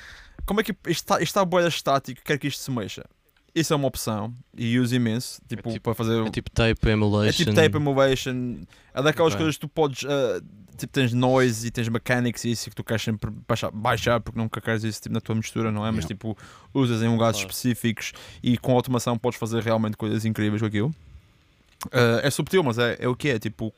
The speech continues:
Speaker 1: usas mesmo para aquele extra, extra spice, né? <clears throat> Ah, diria também, dentro dessa coisa também, há, eu tenho usado bué o Spring Reverb, porque tam-, às vezes é, também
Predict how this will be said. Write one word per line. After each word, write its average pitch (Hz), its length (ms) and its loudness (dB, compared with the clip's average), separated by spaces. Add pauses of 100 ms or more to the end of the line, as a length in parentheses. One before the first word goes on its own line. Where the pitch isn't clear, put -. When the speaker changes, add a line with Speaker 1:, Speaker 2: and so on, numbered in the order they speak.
(140)
Speaker 1:
usas 123 320 -2 (240)
mesmo 127 200 2
para - 100 -4
aquele 123 240 -2 (480)
extra, 113 500 0 (460)
extra - 300 0
spice, - 500 -2
né? 113 160 -4 (420)
<clears throat> 120 380 -2 (800)
Ah, 135 560 2
diria 147 380 2
também, 139 400 0
dentro 143 240 2
dessa 143 220 0
coisa 131 200 -2
também, 120 280 0
há, 117 280 2 (220)
eu 135 80 -8
tenho 156 240 0
usado 131 240 2
bué 127 320 4
o 139 120 2
Spring 139 380 0
Reverb, 123 480 2
porque - 220 -2
tam-, 135 240 2 (140)
às 123 160 4
vezes 131 580 -2 (460)
é, 135 240 2
também 151 400 2